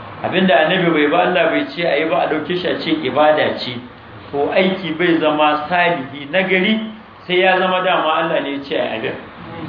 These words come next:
Ka yi shi yadda manzo ya koyar, kuma ka yi dan Allah. To su ne allazina amanu wa amilu salihati,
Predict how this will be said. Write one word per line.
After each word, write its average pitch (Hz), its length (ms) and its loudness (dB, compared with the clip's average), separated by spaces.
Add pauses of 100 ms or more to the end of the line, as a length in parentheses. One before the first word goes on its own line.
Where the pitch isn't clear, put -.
(120)
Ka 170 200 4
yi 170 80 4
shi 165 140 -4
yadda 156 220 0
manzo 127 280 -6
ya 160 80 -2 (100)
koyar, 170 300 4 (240)
kuma 151 200 -2
ka 151 140 2
yi 139 80 2
dan 147 200 0
Allah. 131 360 2 (360)
To 123 120 -6
su 165 240 0
ne 175 140 4
allazina 139 640 2
amanu 165 460 2
wa 151 180 4
amilu 151 240 0
salihati, 185 920 2